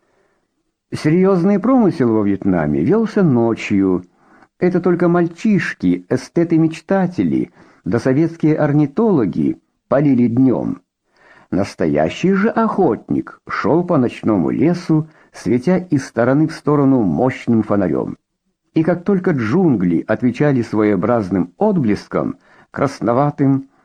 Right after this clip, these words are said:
жёлтоватым, голубым или зеленоватым, охотник посылал туда пулю, целясь по глазам неведомого животного. Неведомого,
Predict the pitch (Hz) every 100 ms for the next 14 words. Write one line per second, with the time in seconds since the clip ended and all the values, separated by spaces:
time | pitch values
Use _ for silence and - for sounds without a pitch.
0 | - 92 139 120 123 113 135 135 120 113
1 | - - - 143 143 120 139 156 143 139
2 | - 135 143 113 87 117 139 123 127 156
3 | 151 143 139 _ _ _ _ _ 127 180
4 | 185 185 180 170 160 156 170 160 156 156
5 | 156 _ 165 185 127 90 64 - _ _
6 | _ - 175 190 175 - 160 139 143 131
7 | 143 123 101 120 156 143 135 123 110 104
8 | 107 101 - - - - _ _ _ _
9 | _ _ _ 107 139 160 190 254 214 156
10 | 101 69 55